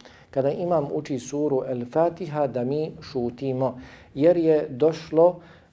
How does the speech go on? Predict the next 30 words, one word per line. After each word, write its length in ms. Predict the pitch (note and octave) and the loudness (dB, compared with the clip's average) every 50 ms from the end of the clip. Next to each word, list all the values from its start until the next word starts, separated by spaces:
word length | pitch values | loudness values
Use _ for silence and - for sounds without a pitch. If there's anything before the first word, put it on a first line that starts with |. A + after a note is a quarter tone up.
| _ _ - | _ _ 0
Allah 280 | C3 C3+ D3 C#3+ B2+ A#2+ | 2 2 4 2 2 2
dželle 260 | C3+ D3+ D3 C#3+ C#3 | 0 0 2 2 2
ve 80 | C3+ | 4
ala 200 | D3 D3+ C#3+ C3+ | 4 4 4 2
je 120 | B2 B2 B2 | 2 0 0
objavio, 520 | A#2 A2+ A#2+ B2 B2+ C#3+ D3 D3+ C#3+ B2 | 0 0 -2 -2 0 0 0 0 -2 -2
došlo 340 | A#2+ C3+ D3 C#3+ - D3 C3 | -2 -2 -4 -4 -4 -4 -2
je 80 | A#2+ A#2 | -2 -4
u 60 | A#2+ | -4
Kur'anu 460 | - - D#3 - - C#3 B2+ B2 B2 A#2+ | -6 -6 -8 -8 -8 -8 -10 -10 -10 -10
Kerimu 420 | B2+ A#2+ B2 C3 D3+ D3+ C#3 C3 | -10 -8 -6 -6 -6 -4 -4 -6
u 40 | A#2+ | -8
suri 320 | A#2 - C#3 C3 B2+ A#2+ - A2+ | -8 -6 -4 -4 -2 -4 -4 -6
Al-Araf: 560 | A2+ B2 B2 - B2 A#2+ A#2+ B2+ D#3 F3+ E3+ - - | -8 -8 -6 -6 -6 -6 -2 -2 -2 -2 -2 -4 -8
"Wa 240 | - D3+ C3 C#3+ D3 | -8 -2 0 0 2
idha 380 | C#3+ C3+ A#2+ C3 B2 A#2+ A2+ - | 2 0 -2 -2 -2 -2 -4 -4
quriya 360 | - - F3 D3 C#3+ C3+ B2+ B2 | -2 0 0 2 2 2 0 0
al-Qur'anu 960 | A#2+ A#2+ - - C3 B2+ - - - D#3+ F3 F#3 F#3 F3+ F#3 G3 G#3 G#3+ G#3 - - | -2 -4 -4 -4 -4 -4 -4 -4 -4 -2 0 0 0 0 2 0 0 0 -2 -4 -2
fastami'u 800 | D#3+ D3+ D3+ - - - - - D3 C3+ C3 B2+ B2+ B2 A#2+ A#2+ | -2 -2 -2 -4 -10 -8 -4 -2 -2 0 0 -2 -2 -4 -4 -2
lahu 340 | A#2 B2+ D#3+ E3+ E3 E3 F3 D#3 D3 C3+ C3 | 0 0 0 0 0 0 0 0 0 0 0
wa 100 | C3 C3 C#3 | -2 -2 -4
ansitu 720 | C3+ C3 C3 B2+ - F#3 F#3 F#3 - G3 G3 F#3 E3+ - B2 | -6 -6 -6 -6 -4 -4 -4 -2 0 2 2 2 0 -2 -4
la'allakum 680 | B2 B2 B2+ C3+ D3+ D#3 D3 C#3 C#3 - C3+ B2+ A#2+ - | -4 -4 -2 -2 -2 -2 -2 -2 -4 -4 -6 -4 -2 0
turhamun." 520 | C3+ B2+ - - - C3 C3+ C3+ B2 B2 - - - - - - - - | 0 -2 -2 -2 -4 -2 -2 -2 -2 -4 -6 -14 -20 -20 -20 -18 -10 -8
A 100 | - C3 | -6 0
kada 240 | - D#3 C#3+ D3 | 2 2 2 2
se 180 | C#3 - - B2+ | 0 0 -2 -2
Kur'an 500 | - - E3+ E3+ - - E3 D3 C#3+ C#3 C#3 | 0 0 0 0 0 -2 -4 -6 -6 -4 -4
uči, 460 | D#3 D#3+ D#3+ D#3+ - E3+ D#3+ C#3+ C#3+ C#3 | -6 -6 -6 -4 -2 0 0 0 -2 -4
vi 360 | B2 B2 D3 E3+ F#3 F#3+ F#3 | 0 2 2 4 4 2 0